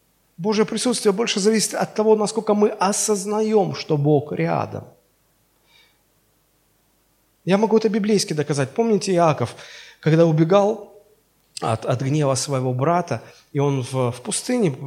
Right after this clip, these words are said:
заночевал, ему приснился сон, Бог, Бог пришёл к, к нему, и там был, а, разговор, он видел видение, он просыпается. Помните, какие слова он говорит?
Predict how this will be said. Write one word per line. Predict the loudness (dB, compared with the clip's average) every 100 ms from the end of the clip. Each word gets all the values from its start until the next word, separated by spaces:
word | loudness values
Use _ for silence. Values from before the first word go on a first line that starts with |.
| -6
заночевал, | -2 -2 -4 -4 0 0 0
ему | -2
приснился | -2 -4 -4 -6 -6 -8
сон, | -8 -4 -2 -2 -2
Бог, | 6 6 6 2 -16 -6
Бог | -6 -4
пришёл | -10 -6 -4 -6 -8 _ -20 -20 -18
к, | -16 -6 -4
к | -4 -2
нему, | 0 2 2 0
и |
там | 0 0
был, | 2 -2 -4 -8 -18 -16 -8
а, | -6
разговор, | -4 -2 0 0
он | 0
видел | 0 -2
видение, | -2 -2 0 0
он | 0
просыпается. | -4 -4 -2 -2 -2 -6 -8 -14 -10
Помните, | -8 -6 -6
какие | -4 -2
слова | -2 -2
он | -2
говорит? | -4 -6 -8